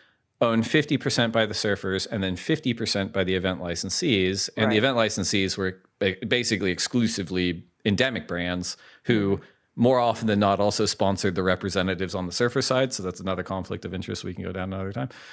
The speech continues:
Speaker 2: Yeah.
Speaker 1: Um, but I, I remember, this is a, a bit of a funny story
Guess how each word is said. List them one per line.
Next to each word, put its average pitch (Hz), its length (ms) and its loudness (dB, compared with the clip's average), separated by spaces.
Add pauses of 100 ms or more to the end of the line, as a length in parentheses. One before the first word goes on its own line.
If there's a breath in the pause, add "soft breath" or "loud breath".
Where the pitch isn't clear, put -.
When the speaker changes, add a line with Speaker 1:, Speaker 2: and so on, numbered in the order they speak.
Speaker 2:
Yeah. 113 440 0
Speaker 1:
Um, 101 180 -2 (480 soft breath)
but 117 680 2
I, 127 160 -2
I 135 140 2
remember, 139 720 4 (120)
this 120 220 4
is 120 120 0
a, 120 60 4
a 107 220 2
bit 113 140 4
of 107 60 2
a 98 60 -2
funny 123 220 0
story 98 440 2